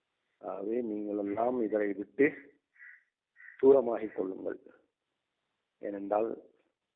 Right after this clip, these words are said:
உங்களுக்கு முள்ளந்தண்டில் பலமில்லாத காரணத்தினால் நீங்கள் இவரை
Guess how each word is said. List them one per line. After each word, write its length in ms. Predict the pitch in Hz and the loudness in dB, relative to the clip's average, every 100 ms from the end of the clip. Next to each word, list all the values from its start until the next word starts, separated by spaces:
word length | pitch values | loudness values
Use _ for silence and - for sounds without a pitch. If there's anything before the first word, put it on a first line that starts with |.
| _ _ | _ _
உங்களுக்கு 840 | 104 123 131 123 - 123 123 - - _ _ _ _ _ _ _ _ _ | -2 8 8 8 6 6 6 2 -16 _ _ _ _ _ _ _ _ _
முள்ளந்தண்டில் 680 | 107 113 117 117 107 107 107 - | -4 0 0 0 0 0 -2 0
பலமில்லாத 640 | 107 110 110 104 101 101 | 0 0 2 4 4 2
காரணத்தினால் 720 | 101 98 95 98 - 104 113 | 2 -2 -2 -8 -8 -4 -2
நீங்கள் 400 | 110 104 104 101 | -2 -4 -2 -2
இவரை 420 | 98 107 117 110 | -2 0 2 2